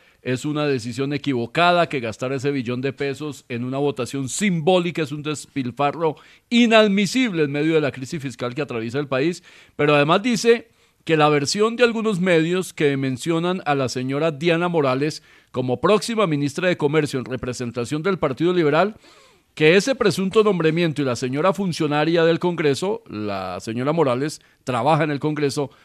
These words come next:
no representa ni interpreta la posición del Partido Liberal, que es independiente frente al actual gobierno, y llama irresponsable destinar esa plata a la consulta popular. Digo que es de vieja data la relación porque una cosa es lo que dice Gaviria en los comunicados muy fuertes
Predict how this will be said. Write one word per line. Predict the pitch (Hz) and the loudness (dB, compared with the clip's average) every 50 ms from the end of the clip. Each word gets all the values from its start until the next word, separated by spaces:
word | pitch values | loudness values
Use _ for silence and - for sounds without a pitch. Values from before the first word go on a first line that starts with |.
| _ _ | _ _
no | 127 147 170 190 208 214 220 | -4 2 4 6 6 6 6
representa | 214 240 233 - 190 165 123 156 165 160 143 - 185 190 - - | 6 4 4 4 2 -2 -2 -2 -2 -2 0 0 0 0 0 -2
ni | 165 165 165 170 170 165 | -2 -2 0 0 0 0
interpreta | 160 143 151 147 135 117 151 156 156 190 | 0 0 -2 -2 0 0 -2 0 0 0
la | 190 185 160 | 0 0 0
posición | - 160 139 - 139 123 143 147 156 | 0 -2 -4 -4 -6 -6 -6 -6 -4
del | 165 175 170 | -2 -4 -2
Partido | - 147 131 120 - 156 165 | -2 -4 -4 -2 -2 -2 0
Liberal, | 165 165 151 135 131 135 151 175 175 - - - - _ _ | 2 2 2 2 2 2 0 0 -2 -6 -12 -20 -20 _ _
que | - 147 147 143 | 0 2 2 2
es | 147 - | 2 0
independiente | 202 202 180 143 131 165 156 156 147 131 131 143 160 160 151 - 175 | -4 -6 -6 -4 -2 -2 0 0 0 -2 0 0 -2 -2 -2 -2 -4
frente | - - 185 185 190 185 156 - 196 196 185 - | -2 0 0 0 0 0 -2 -2 -2 -2 -2 -2
al | 139 143 135 131 | -2 -2 -2 -2
actual | 123 120 _ - 156 160 165 170 - 151 143 127 | -4 -4 _ 0 0 2 2 0 -2 -8 -10 -4
gobierno, | 139 180 175 165 147 208 226 220 196 160 135 120 110 90 - _ _ _ _ _ _ _ | 0 0 0 0 0 4 6 6 6 6 4 0 -4 -6 -10 _ _ _ _ _ _ _
y | - 151 147 | 0 2 4
llama | 131 151 156 165 185 | 4 4 4 4 4
irresponsable | 202 202 - 196 165 127 - - 147 135 131 120 165 180 180 180 185 | 2 2 2 0 0 0 0 -2 -2 -2 0 0 0 2 2 2 0
destinar | 180 165 - - 143 131 135 139 147 | 0 -2 -2 -4 -4 -2 0 0 0
esa | 156 151 147 156 - | 0 0 -2 -4 -2
plata | 156 156 151 151 - 160 160 143 - _ _ _ _ _ _ | -2 -2 -2 0 0 -2 -2 -2 -6 _ _ _ _ _ _
a | - 135 135 135 | -4 -2 0 0
la | 135 135 135 127 - | 0 0 -2 -2 -4
consulta | - 127 120 - - 151 147 135 156 147 | -6 -8 -6 -6 -6 -6 -4 -2 -2 -2
popular. | - 147 127 165 196 208 175 143 - - _ - - _ _ | -2 -2 -2 0 0 2 0 0 -2 -6 _ -20 -20 _ _
Digo | - 135 190 220 254 254 254 | -4 -4 0 4 4 4 6
que | 233 | 6
es | 226 196 | 4 4
de | 226 | 4
vieja | 220 220 208 185 196 | 4 4 4 4 6
data | 208 196 196 208 202 | 4 4 2 2 0
la | 190 185 | -2 -2
relación | 160 190 190 190 180 - 185 170 139 | -2 0 0 0 0 0 -2 -2 0
porque | 156 139 131 - 156 | -2 -4 -2 -2 0
una | 165 196 202 | 0 0 0
cosa | - 196 165 190 | 0 0 0 0
es | 196 190 | 0 0
lo | 190 | 0
que | - 170 | 0 -2
dice | 139 127 113 151 170 | -2 -2 -2 -2 -2
Gaviria | 165 160 135 131 131 147 | 0 0 0 0 0 -2
en | 151 160 | -2 -2
los | 160 151 - | -4 -4 -4
comunicados | - 135 117 113 110 113 - 143 147 151 156 147 143 | -6 -6 -4 -6 -6 -4 -2 0 2 2 0 0 0
muy | 160 165 165 | -2 -2 -2
fuertes | 127 160 175 156 139 127 - 156 151 - | 0 2 2 2 2 0 -2 -6 -6 -8